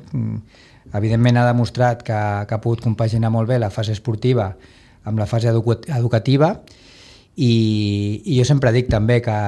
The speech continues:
que el més positiu que, que en traiem del Barça és la, la maduresa que, que ha adquirit l'Agus, no? Ja des de fa quatre anys que, que està acostumat a viatjar sol, a passar moltes estones fora de casa, a gestionar els seus sentiments ell sol, i això, doncs, eh, et fa adquirir una maduresa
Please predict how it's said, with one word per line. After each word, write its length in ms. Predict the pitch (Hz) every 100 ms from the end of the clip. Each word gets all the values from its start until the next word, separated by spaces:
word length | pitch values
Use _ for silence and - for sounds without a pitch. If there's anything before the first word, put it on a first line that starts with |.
| 104
que 140 | 113
el 80 | 113
més 160 | 127
positiu 480 | 127 139 135 131 127
que, 160 | 127 120 117 113
que 140 | 120
en 80 | 113
traiem 280 | 113 117 110
del 160 | 107
Barça 320 | 113 120 147 131
és 100 | 113
la, 360 | 110 104 98 101
la 160 | 123
maduresa 420 | 117 113 110 110 -
que, 140 | 123 117 107 98 113 -
que 80 |
ha 60 | 110
adquirit 260 | - 113 104
l'Agus, 360 | 110 123 110 120
no? 160 | 175 - - - _ -
Ja 100 | 107
des 120 | 107
de 80 | 110
fa 140 | 104 120
quatre 300 | - 117 120
anys 160 | 131 123
que, 140 | 127 113 107 104 104
que 120 | 113 110
està 160 | -
acostumat 400 | 110 107 117 110 113
a 60 |
viatjar 320 | 117 113 107 110
sol, 360 | 147 143 147
a 60 | 131
passar 240 | 107 - 120
moltes 300 | 120 117 113
estones 400 | 110 - 120 113
fora 220 | - 117
de 80 | 110
casa, 360 | 113 139 139 143 151 - - - - - -
a 80 | 113
gestionar 460 | 117 110 117 113 117
els 80 | -
seus 160 | 123
sentiments 500 | 120 120 120 117 113
ell 140 | 113 110
sol, 320 | 135 131 147
i 140 | 135
això, 240 | 117 - 117
doncs, 240 | 131 123
eh, 600 | 113 - 131 120 113 110 117
et 100 | -
fa 120 | 123
adquirir 240 | - 120
una 140 | 120 120
maduresa 480 | 117 117 117 151